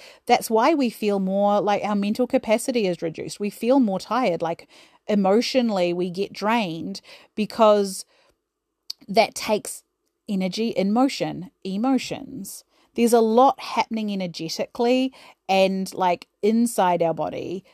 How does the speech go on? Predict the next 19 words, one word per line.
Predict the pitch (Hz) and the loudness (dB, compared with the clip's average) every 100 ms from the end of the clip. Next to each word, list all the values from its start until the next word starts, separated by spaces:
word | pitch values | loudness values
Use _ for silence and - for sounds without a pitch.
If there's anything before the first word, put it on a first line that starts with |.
| _ - | _ -4
that | 190 | 0
isn't | 208 208 214 - | 0 2 0 0
necessarily | 220 233 214 220 220 220 | -2 -2 -2 0 0 0
categorized | 220 208 196 190 190 175 165 170 170 - | -2 -2 -2 -2 -2 -2 0 -2 -4 -6
as | 180 | -6
sickness | - 190 - 196 - | -4 -8 -6 -6 -4
or | 180 - | -4 -2
illness, | 175 175 127 165 - - - - _ - | -4 -4 -4 -4 -6 -8 -12 -16 _ 0
although | 208 190 196 | 2 4 4
you | 190 190 | 2 -2
also | 185 208 - 254 | -2 -2 4 6
<laughs> | 202 | 6
might | 175 - | 0 -6
be | 214 | -8
that | 180 143 - | -6 -8 -8
too, | - - 302 - | -6 -2 -2 -2
<laughs> | - | 2
which | 285 - - - | 2 2 -8 -4
is | 226 | -4